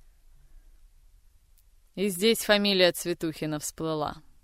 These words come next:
Банк они все вместе брали, а потом он, по словам Григория, их всех кинул. Искали столько лет, но так и не нашли. Заборова там, в подвале, сколько они её не пытали,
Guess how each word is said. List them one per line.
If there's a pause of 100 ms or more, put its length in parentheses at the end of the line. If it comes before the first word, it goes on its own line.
(240)
Банк
они
все
вместе
брали,
а
потом
он,
по
словам
Григория,
их
всех
кинул. (920)
Искали
столько
лет,
но
так
и
не
нашли. (680)
Заборова
там,
в
подвале,
сколько
они
её
не
пытали,